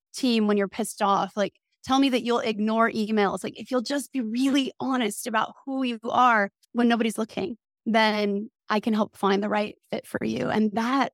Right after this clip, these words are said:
really resonated with people. They were like, "Wait, I can just be who I am. Like, I don't have to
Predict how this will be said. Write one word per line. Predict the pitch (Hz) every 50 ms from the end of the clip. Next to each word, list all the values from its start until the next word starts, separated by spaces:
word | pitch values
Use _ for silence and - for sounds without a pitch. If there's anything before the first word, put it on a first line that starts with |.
| _
really | - 214 226 240 269 294 277 254
resonated | 208 214 208 202 226 226 262 262 269 262 262
with | 269 269 -
people. | - 285 294 294 285
They | 262
were | 240 220
like, | 214 - _ -
"Wait, | 214 202 190
I | 214
can | - 208 190
just | 214 233 -
be | - 294
who | 269 285
I | 247 214
am. | 202 202 208 240 254
Like, | 247 226 220
I | 220
don't | 233 226 220
have | 214 220 208 -
to | - 233 233